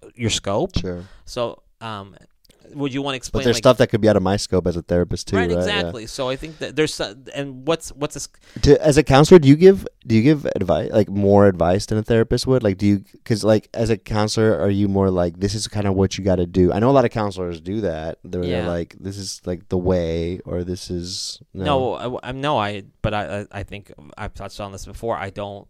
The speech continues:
Speaker 1: try to give out advice if it's,
Speaker 2: Yeah,
Speaker 1: if it
Speaker 2: yeah, yeah.
Speaker 1: sneaks out. But, uh,
Speaker 2: Sure,
Speaker 1: no, I
Speaker 2: it's,
Speaker 1: think that
Speaker 2: yeah.
Speaker 1: I, I feel like there's a lot more similarities. And for me, I'm,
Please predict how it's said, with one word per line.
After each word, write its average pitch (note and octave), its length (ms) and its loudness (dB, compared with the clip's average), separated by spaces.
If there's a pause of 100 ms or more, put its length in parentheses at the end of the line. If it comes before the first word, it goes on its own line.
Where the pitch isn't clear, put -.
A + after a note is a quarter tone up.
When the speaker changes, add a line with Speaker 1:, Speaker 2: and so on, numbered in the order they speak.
(120)
Speaker 1:
try G2+ 200 -10
to G2 60 -10
give G2+ 140 -10
out G2 180 -6
advice G2 360 -10
if G#2 100 -16
it's, - 180 -12
Speaker 2:
Yeah, E2+ 100 -8
Speaker 1:
if E2 40 -10
it E2+ 40 -8
Speaker 2:
yeah, E2+ 80 -10
yeah. F2 40 -10
Speaker 1:
sneaks F#2+ 380 -10
out. A2+ 240 -6
But, - 160 -8 (100)
uh, G#2+ 180 -10
Speaker 2:
Sure, B2 120 -10
Speaker 1:
no, A#2+ 160 -2
I A#2 80 -2
Speaker 2:
it's, G#2 80 -6
Speaker 1:
think D3+ 160 -12
that C#3+ 240 -6
Speaker 2:
yeah. - 20 -20 (460)
Speaker 1:
I, G#2+ 100 -10 (160)
I - 20 -2
feel - 180 -2
like F3 160 -6
there's C3 160 -4
a A#2+ 60 -4
lot A2 180 -8
more G#2+ 140 -10
similarities. G#2 640 -8
And G#2+ 120 -12
for G#2+ 120 -14
me, A2 280 -10
I'm, F2 380 -12